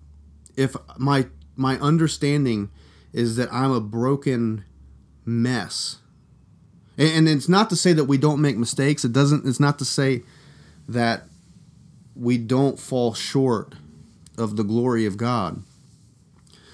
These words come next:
But it is to say that the first word spoken over your life is a blessing. A-, and maybe this is why Jesus starts his Sermon on the Mount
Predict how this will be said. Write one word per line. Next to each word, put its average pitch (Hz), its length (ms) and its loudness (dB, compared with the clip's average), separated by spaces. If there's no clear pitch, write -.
But 131 140 4
it 131 140 4
is 160 240 4
to 170 120 0
say 131 340 2
that 113 360 -4
the 127 80 0
first 165 640 2
word 131 420 2
spoken 135 840 0
over 131 360 2
your 120 360 0
life 101 680 -4
is 104 140 -4
a 98 40 0
blessing. 98 720 -4
A-, 127 180 0
and 143 100 6
maybe 175 280 6
this 165 200 2
is 143 120 0
why 135 200 0
Jesus 127 440 0
starts 131 400 -2
his 123 180 -4
Sermon 131 260 2
on 120 140 2
the 110 80 2
Mount 117 480 0